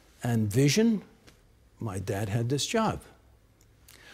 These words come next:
So I knew at a very early age the insanity of, uh, anti-Semitism.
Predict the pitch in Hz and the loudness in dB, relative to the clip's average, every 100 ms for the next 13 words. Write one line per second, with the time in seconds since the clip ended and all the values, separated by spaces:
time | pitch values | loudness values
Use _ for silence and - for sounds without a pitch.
0 | - - 156 170 185 208 151 147 123 117 | -14 -4 -2 0 2 4 4 4 0 -2
1 | 117 185 196 170 170 147 135 147 135 95 | 0 4 4 6 6 4 4 4 4 2
2 | 98 - - - _ _ _ - _ _ | -6 -8 -10 -14 _ _ _ -20 _ _
3 | _ _ - 113 127 127 - 170 175 117 | _ _ -10 -2 0 2 2 4 4 2
4 | 123 123 127 - - _ _ - 113 117 | 2 0 -4 -12 -20 _ _ -6 -4 -4
5 | - - - _ _ - - - - - | -6 -12 -18 _ _ -20 -20 -20 -20 -20
6 | - 117 110 113 - - - _ _ _ | -12 -10 -10 -14 -18 -20 -20 _ _ _
7 | _ _ _ _ _ _ _ _ _ _ | _ _ _ _ _ _ _ _ _ _
8 | _ _ _ _ _ - 127 110 123 113 | _ _ _ _ _ -4 -4 -2 -4 -6
9 | 110 107 117 | -8 -12 -14